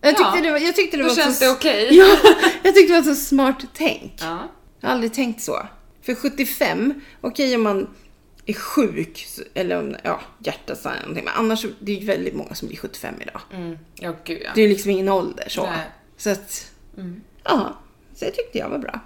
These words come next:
Speaker 2: Mm.
Speaker 1: Mm. Vad är det för kul du ska berätta då?
Speaker 2: Nej, men alltså, vi måste ju prata om det här.
Speaker 1: Jaha.
Speaker 2: Det var ju ett tag sedan nu, men alltså, jag kan inte släppa det, för jag tycker att det är så jäkla roligt. Jag vet inte om du har hört om henne. Nu ska jag ta upp henne på Instagram.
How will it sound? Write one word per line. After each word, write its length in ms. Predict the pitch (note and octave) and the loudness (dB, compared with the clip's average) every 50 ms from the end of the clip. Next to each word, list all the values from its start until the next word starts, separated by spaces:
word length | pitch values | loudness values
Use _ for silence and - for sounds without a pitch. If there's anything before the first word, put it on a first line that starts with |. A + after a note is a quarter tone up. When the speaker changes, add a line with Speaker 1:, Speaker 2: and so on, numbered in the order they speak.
| - - - _ _ E5 D5+ | -20 -20 -20 _ _ -14 -10
Speaker 2:
Mm. 140 | G#4 A#3 A3+ - - - - _ - | -10 -10 -10 -12 -16 -20 -20 _ -2
Speaker 1:
Mm. 380 | - F4+ C#4 A#3 B3 D4 F#4+ - - - _ - | 2 2 2 2 2 -2 -6 -10 -14 -20 _ -4
Vad 80 | - | -2
är 40 | D4 | -2
det 60 | D#4+ | -2
för 160 | D4 E4 D4+ - | 0 -2 -4 0
kul 220 | - D#4 D4 B3+ | 0 0 0 0
du 120 | B3+ D4 | -2 -4
ska 140 | E4+ - A#4 | -4 -4 -4
berätta 340 | A4+ - F4 C4 - - G#3+ | -2 0 -2 -2 -2 -4 -6
då? 140 | G3 F#3+ F#3 - - - - | -4 -6 -6 -10 -16 -20 -12
Speaker 2:
Nej, 200 | - G#3+ A3 G#3+ | -4 0 0 0
men 100 | G#3 G3 | 2 0
alltså, 200 | F3+ F3+ F3+ E3+ | 0 -2 -2 -4
vi 140 | E3 D#3+ E3 E3 | -6 -6 -6 -6
måste 360 | D#3+ D#3 D3+ - - - D#3 | -6 -8 -10 -10 -8 -8 -8
ju 60 | C#3+ | -8
prata 420 | - - - C#3+ C#3+ D3+ - - D#3 | -6 -4 -4 -4 -4 -4 -6 -8 -12
om 120 | D3+ D3+ | -12 -10
det 60 | D#3 | -10
här. 280 | D3+ C#3+ B2+ C3+ - - - _ - - - - | -10 -8 -8 -10 -10 -12 -16 _ -20 -20 -12 -8
Speaker 1:
Jaha. 220 | - G3+ B3+ D#4 D#4+ - - - - - | -6 -4 -4 -6 -8 -10 -20 -20 -20 -18
Speaker 2:
Det 220 | - G#3 A3+ A#3 | -12 -8 -6 -6
var 300 | G#3+ G#3+ A#3+ A3+ A3 A3 | -4 -2 0 0 2 2
ju 100 | G#3 G3+ G3+ | 2 2 0
ett 100 | G3+ G3 | -2 -4
tag 240 | G3+ G3+ F#3 F3 | -4 -4 -4 -4
sedan 200 | - - F#3 F3+ | -4 -8 -10 -10
nu, 60 | F3+ F3+ | -12 -12
men 120 | F3 F3 F3 | -12 -12 -12
alltså, 240 | F#3+ G3 F#3 - F#3 | -12 -12 -12 -10 -10
jag 220 | F3+ F3+ F3 F3+ | -8 -8 -8 -10
kan 140 | - G3+ F#3+ | -10 -12 -12
inte 120 | F3+ - | -12 -14
släppa 260 | - F#3 F3 F3+ F#3 | -14 -16 -14 -12 -12
det, 60 | F3+ E3+ | -12 -10
för 80 | F3+ | -10
jag 100 | E3+ E3+ | -12 -12
tycker 300 | E3+ G#3 G3+ - - D#3+ | -10 -12 -12 -10 -10 -10
att 60 | E3 | -10
det 60 | - - | -10 -8
är 180 | - G3+ G3+ | -8 -8 -10
så 140 | F#3+ G3+ G#3+ | -10 -12 -14
jäkla 460 | G3+ F#3+ G#3+ G#3+ - - - E3+ E3+ | -14 -12 -12 -12 -12 -14 -14 -14 -12
roligt. 500 | E3+ F3 E3 E3+ E3+ F3 - - - - _ _ - - - - - - - - - | -12 -12 -12 -10 -12 -12 -14 -16 -20 -20 _ _ -20 -20 -20 -20 -20 -20 -20 -20 -16
Jag 100 | - A3 | -12 -10
vet 60 | A#3+ | -10
inte 120 | A#3+ A3+ A3+ | -8 -8 -8
om 60 | G#3+ | -6
du 80 | A3 | -6
har 60 | G#3+ G#3 | -6 -6
hört 320 | A3 A#3 A3 A3 A3 G3 | -4 -4 -4 -4 -4 -8
om 100 | F#3+ F#3+ | -10 -10
henne. 560 | F#3+ F#3+ F#3 F#3 F3+ F3 E3 D#3+ D#3 D#3+ E3 E3+ - - - _ - | -10 -10 -10 -10 -10 -8 -8 -8 -8 -8 -10 -12 -16 -20 -20 _ -20
Nu 140 | F#3 F#3 F3+ | -20 -18 -18
ska 140 | - - | -14 -14
jag 80 | E3+ E3+ | -14 -14
ta 60 | E3+ | -14
upp 80 | E3 - | -16 -16
henne 180 | E3 E3 E3 | -16 -18 -18
på 100 | E3 E3+ - | -18 -18 -18
Instagram. 540 | - E3+ E3 - F3+ - - - F3 F3+ | -16 -16 -16 -16 -18 -20 -20 -18 -18 -18